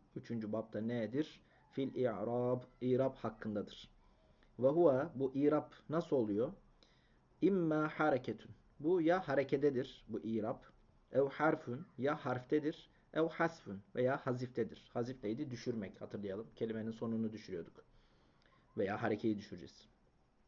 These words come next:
El hareketu. Peki harekede nasıl oluyor? Vel hareketu selâsetun. Harekede üç tanedir. Meşhur bildiğimiz üzere.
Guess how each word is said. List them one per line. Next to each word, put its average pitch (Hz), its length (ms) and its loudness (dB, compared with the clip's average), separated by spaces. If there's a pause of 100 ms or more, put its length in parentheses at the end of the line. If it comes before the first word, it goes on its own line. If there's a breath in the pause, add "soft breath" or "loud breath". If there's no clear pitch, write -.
(360)
El 135 140 2
hareketu. 143 680 2 (460 soft breath)
Peki 131 180 -4
harekede 147 440 2
nasıl 156 240 -2
oluyor? 113 300 0 (400 loud breath)
Vel 135 120 0
hareketu 156 600 0
selâsetun. 131 640 0 (140)
Harekede 131 380 2
üç - 260 -4
tanedir. 104 560 -4
Meşhur 110 320 -8
bildiğimiz 101 420 -6
üzere. 104 360 -6